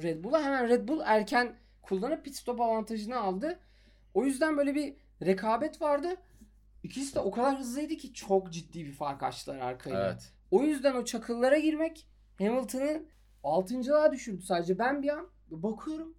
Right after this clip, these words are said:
Speaker 1: Herhalde ekrana birazdan yansıyacak.
Speaker 2: <laughs>
Speaker 1: Sıralama var yanda. Aa, altıncı çıktı herif, helal olsun dedim.
Speaker 2: Evet, evet.
Speaker 1: Sonra pite girdi, kanat değiştirdi, dokuzuncu çıktı.
Speaker 2: Ve sonra gene kapattı işte. İkinci bitirdi adam yani.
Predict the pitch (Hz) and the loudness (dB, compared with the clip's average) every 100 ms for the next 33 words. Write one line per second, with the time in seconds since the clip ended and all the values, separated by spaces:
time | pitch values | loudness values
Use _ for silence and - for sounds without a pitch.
0 | _ _ _ _ _ - - 294 262 254 | _ _ _ _ _ -18 -4 0 2 2
1 | 302 277 262 285 277 302 311 262 247 202 | -2 -2 -2 0 4 6 6 4 2 2
2 | 185 175 190 190 202 202 214 262 277 294 | 0 2 0 2 4 6 6 4 4 2
3 | 311 240 220 277 370 277 202 - - - | 0 -2 -2 -4 -4 -8 -12 -18 -20 -20
4 | - 175 240 285 247 233 226 262 277 277 | -2 2 6 6 6 2 0 -2 -4 -6
5 | 302 - 285 226 202 226 269 302 277 - | -10 -2 0 2 0 2 2 2 0 -4
6 | 214 190 254 320 - 185 185 202 247 294 | -2 0 -2 -6 -14 -16 -6 -2 0 0
7 | 294 247 285 294 294 294 262 294 294 294 | -2 -2 -2 -2 -6 -4 -2 -2 -4 -8
8 | 277 262 247 370 359 277 277 277 277 - | -8 -10 -6 -4 -4 -6 -8 -8 -10 -16
9 | - - 127 - - _ _ 120 143 - | -14 -12 -12 -12 -20 _ _ -2 -2 -2
10 | 120 139 143 147 151 156 151 131 - 120 | -4 -2 -2 -4 -2 -2 -2 -6 -8 -8
11 | 131 135 131 110 95 92 85 | -6 -8 -8 -6 -4 -6 -8